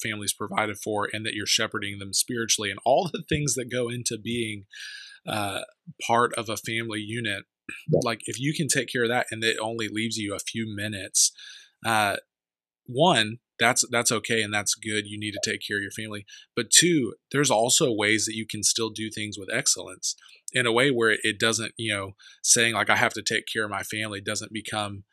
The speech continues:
Speaker 1: almost like an excuse for, like, "Oh, you know, God's not worth me doing yada,
Speaker 2: Right.
Speaker 1: yada," or,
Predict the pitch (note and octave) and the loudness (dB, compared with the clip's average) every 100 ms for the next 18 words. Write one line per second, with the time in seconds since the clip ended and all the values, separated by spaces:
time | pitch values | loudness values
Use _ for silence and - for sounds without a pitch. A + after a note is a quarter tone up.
0 | _ - _ - D#3 A3 - A#2+ - G#2 | _ -20 _ -2 0 6 6 6 2 -4
1 | - - - A#2+ B2+ A#2+ - A2 G2+ G2 | 2 4 4 2 4 4 4 0 0 0
2 | G2 - A#2 G#2 G2+ G2 F#2+ F#2+ F#2 _ | 0 -2 -2 -2 -2 -6 -8 -10 -14 _
3 | A#2 G#2 G#2 - - A2+ G2 - A2 G2+ | 2 4 4 2 0 2 0 0 -4 -4
4 | G2 - G#2+ G2+ F#2+ G2 _ - A2 G2+ | -4 -4 -6 -4 -4 -10 _ -2 0 0
5 | F#2+ G2 - A2+ G2 G2+ F2+ G2 G2 G2 | -4 -10 -6 2 2 8 8 8 2 -4
6 | G2 - G2+ | -6 -4 -4